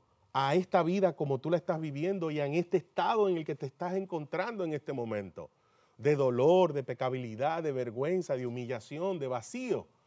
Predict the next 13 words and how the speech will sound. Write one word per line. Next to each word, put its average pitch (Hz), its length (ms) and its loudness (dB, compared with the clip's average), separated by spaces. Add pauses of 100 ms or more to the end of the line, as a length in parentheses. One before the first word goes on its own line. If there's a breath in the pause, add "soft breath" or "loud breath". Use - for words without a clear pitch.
(280 soft breath)
Dios 247 300 -2
sabe. 247 540 2 (1500)
Pero 190 600 8
como 180 640 4
Adán 180 500 2
en 214 140 6
el 196 140 4
jardín, 185 440 -2 (300)
lo 127 240 2
llama 190 420 4
y 180 60 2
le 139 140 0
pregunta, 123 480 -4